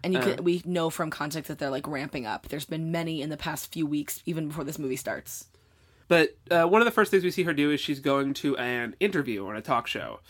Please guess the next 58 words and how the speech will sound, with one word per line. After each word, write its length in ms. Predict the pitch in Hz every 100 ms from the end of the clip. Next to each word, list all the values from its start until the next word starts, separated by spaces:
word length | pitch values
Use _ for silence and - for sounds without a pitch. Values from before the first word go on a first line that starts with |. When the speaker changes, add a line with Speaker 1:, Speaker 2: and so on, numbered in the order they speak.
| - - _ -
Speaker 2:
And 560 | 120 113 110 107 107
the 60 | 127
limousine 420 | 156 185 156 160
driver 400 | 143 143 139 139
is, 160 | 127 123
like, 160 | 131
giving 220 | 135 135
her 60 | 131
a 40 |
hard 220 | 139 131 127
time, 400 | 143 131 127 127 _
saying, 360 | - 127 123
like, 340 | 120 123 123 135
"Oh, 140 | 151
I 20 |
love 240 | 143 147 143
your 80 | 143
movies, 560 | 143 147 143 139 131
you 80 | 139
know, 300 | 139 139 139
uh, 380 | 135 131 131 127 - -
they 80 | 165
never 160 | 196 202
should 120 | 202
have 100 | 190
killed 200 | 202 180
Freddy 300 | - 202 180
off." 500 | 160 139 120 - - - - _ _ _
Um, 100 | 131
Speaker 1:
Well, 100 | 233
that's 140 | 254
the 80 | 277
other 120 | 233
thing 140 | 214 180
we 80 | 170
should 160 | 185
talk 240 | - 156 -
about, 260 | 120 139
is 80 | 160
that 160 | 160 -
this, 140 | 165 -
this 180 | 180 -
is 240 | 165 147
coming 400 | - 208 185 160
three 220 | - 170
years 280 | 156 147 139 -
after 320 | 147 - 151
they 200 | 151 143
killed 320 | - - 139
Freddy 220 | - 147 147
off 240 | 156 -
in, 300 | 151 147 143 _ _ _
what's 140 | -
the, 80 | -
what's 180 | 151 -
the 100 | -
movie 140 | 151
called? 300 | 147 151 147